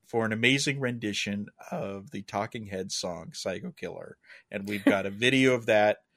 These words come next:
Speaker 1: on the site. And, uh, I saw part of it, um, 'cause it was, like, wasn't announced. It's, you know, someone said, "Oh, you know, Tawny Newsom's on stage, you know, with the band." Apparently she was in a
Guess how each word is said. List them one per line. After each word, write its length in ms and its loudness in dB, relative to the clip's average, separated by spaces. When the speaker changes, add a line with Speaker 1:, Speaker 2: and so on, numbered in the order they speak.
Speaker 1:
on 240 -2
the 80 -8
site. 560 -2
And, 600 -6
uh, 360 -4
I 180 -2
saw 400 6
part 320 4
of 120 0
it, 340 -2
um, 300 -6
'cause 180 -10
it 60 -6
was, 100 -6
like, 160 0
wasn't 320 0
announced. 540 -2
It's, 260 -10
you 80 -12
know, 100 -10
someone 360 -8
said, 160 -8
"Oh, 220 0
you 100 -8
know, 140 -12
Tawny 280 -6
Newsom's 380 -6
on 160 -6
stage, 640 -6
you 60 -12
know, 180 -10
with 220 -10
the 60 -20
band." 360 -6
Apparently 420 4
she 220 -2
was 240 -4
in 400 0
a 640 -4